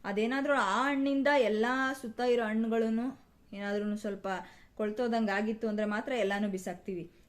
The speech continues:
ಇಲ್ಲ ಅದನ್ನ ಆ ಭಾಗನ ಕಟ್ ಮಾಡಿ ಎಷ್ಟು ತಿಂತೀವಿ ಹೊರ್ತು ನಾವು ಫುಲ್ ಎಲ್ಲಾನು ಸುರಿದ್ಬಿಡಲ್ಲ. ಯಾಕಂದ್ರೆ ನನಗೂ ಗೊತ್ತಾಗುತ್ತೆ, ಯಾಕಂದ್ರೆ ದುಡ್ಡು ಸ್ಪೆಂಡ್ ಮಾಡಿದ್ದೀವಿ ಅಂತ ಹೇಳಿದ್ರೆ ಯಾರಿಗೆ ಆದ್ರೂ ನೋವಾಗುತ್ತೆ.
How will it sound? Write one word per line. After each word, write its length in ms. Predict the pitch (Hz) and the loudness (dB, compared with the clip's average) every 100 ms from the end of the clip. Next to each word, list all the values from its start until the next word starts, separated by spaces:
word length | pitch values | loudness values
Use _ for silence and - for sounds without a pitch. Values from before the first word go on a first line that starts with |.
| 240 | -4
ಇಲ್ಲ 120 | 285 | 0
ಅದನ್ನ 240 | 269 247 262 285 - | 2 2 -2 -4 -6
ಆ 200 | 208 247 | -4 -2
ಭಾಗನ 380 | 220 240 226 240 | 0 0 0 -4
ಕಟ್ 320 | 277 233 233 | -4 -4 -4
ಮಾಡಿ 260 | 262 262 254 | -2 0 0
ಎಷ್ಟು 420 | 226 208 - - | -2 -4 -6 -10
ತಿಂತೀವಿ 480 | 302 233 214 214 208 | -6 -2 0 0 -2
ಹೊರ್ತು 540 | 190 185 180 170 254 - - - - - | -2 -4 -6 -8 -8 -14 -20 -20 -14 -6
ನಾವು 560 | 208 202 196 190 175 | -4 -4 -6 -6 -8
ಫುಲ್ 280 | - - 311 | -8 -4 2
ಎಲ್ಲಾನು 400 | 262 220 233 254 | 4 4 2 0
ಸುರಿದ್ಬಿಡಲ್ಲ. 600 | 269 226 202 208 202 160 151 - - - - | -2 -4 -4 -2 -2 -2 -6 -16 -20 -20 -16
ಯಾಕಂದ್ರೆ 340 | 202 247 240 | -6 -4 -4
ನನಗೂ 360 | 262 202 240 294 | -4 -2 -2 0
ಗೊತ್ತಾಗುತ್ತೆ, 480 | 240 226 214 208 190 | -2 0 -2 -2 -6
ಯಾಕಂದ್ರೆ 600 | 185 202 226 - - - 208 | -4 -6 -6 -10 -20 -10 -6
ದುಡ್ಡು 180 | 233 262 | -4 -6
ಸ್ಪೆಂಡ್ 380 | - 254 247 247 | -6 -2 0 0
ಮಾಡಿದ್ದೀವಿ 460 | 226 214 202 208 | 0 0 -2 -4
ಅಂತ 160 | 208 214 | -4 -4
ಹೇಳಿದ್ರೆ 400 | 196 190 190 226 | -4 -4 -4 -4
ಯಾರಿಗೆ 360 | 185 190 226 226 | -4 -6 -2 -2
ಆದ್ರೂ 160 | 202 | 0
ನೋವಾಗುತ್ತೆ. 840 | 214 214 190 190 208 202 202 170 | 0 0 0 -2 -4 -6 -6 -8